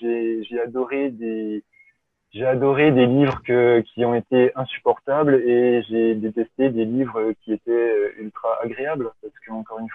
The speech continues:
fois, euh, je déteste pas qu'on me brosse à contre-sens, à contre-poil, et des fois, d'être brossé dans le sens du poil, ben,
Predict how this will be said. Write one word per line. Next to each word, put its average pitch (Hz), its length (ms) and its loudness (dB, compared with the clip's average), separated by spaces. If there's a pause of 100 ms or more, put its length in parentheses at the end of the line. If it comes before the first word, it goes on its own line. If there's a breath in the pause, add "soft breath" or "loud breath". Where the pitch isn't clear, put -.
fois, 131 320 -8
euh, 107 80 -12 (1160 loud breath)
je 107 60 -8
déteste 117 440 -2
pas 117 160 0
qu'on 127 120 -6
me 117 100 -4
brosse 120 280 -2
à 110 60 -4
contre-sens, 110 880 -10
à 107 60 -14
contre-poil, 120 680 -10
et 110 120 -8
des 107 140 -10
fois, 123 260 -10
d'être 110 380 -12
brossé 107 300 -12
dans 107 120 -10
le 104 120 -12
sens 107 140 -18
du 98 140 -20
poil, 123 320 -8
ben, 110 280 -10